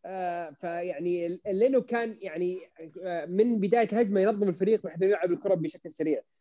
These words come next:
يعني تمريرة الكرة من لينو لنني، نني لبابلو ماري، بابلو ماري لهولدنج مرة ثانية. وهنا شوف التحرك الجميل اللي كان بين ساكا بحيث إنه سحب، آه، معه بوليسيتش، وتحرك شاكا بحيث إنه سحب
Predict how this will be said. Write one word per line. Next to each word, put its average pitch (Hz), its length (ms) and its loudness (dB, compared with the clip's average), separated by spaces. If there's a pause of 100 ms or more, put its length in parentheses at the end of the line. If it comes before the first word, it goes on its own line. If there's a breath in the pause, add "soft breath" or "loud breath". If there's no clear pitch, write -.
(200)
يعني 151 340 0
تمريرة 180 420 2
الكرة 208 300 4
من 170 220 2
لينو 208 300 6
لنني، 196 720 0
نني 185 420 0
لبابلو 151 680 -4
ماري، 202 380 -2
بابلو 156 280 -6
ماري 175 320 0
لهولدنج 175 840 -4
مرة 185 140 -4
ثانية. 208 400 -2 (420)
وهنا 240 300 2
شوف 254 180 0
التحرك 226 480 -2
الجميل 208 380 -2
اللي 190 140 0
كان 196 360 -4
بين 180 220 2
ساكا 185 580 0
بحيث 170 380 -4
إنه 190 120 2
سحب، 196 380 -2 (460 soft breath)
آه، 165 1080 2
معه 165 640 2
بوليسيتش، 190 680 0
وتحرك 160 760 -4
شاكا 220 340 -4
بحيث 170 240 -8
إنه 180 100 -4
سحب 185 280 -4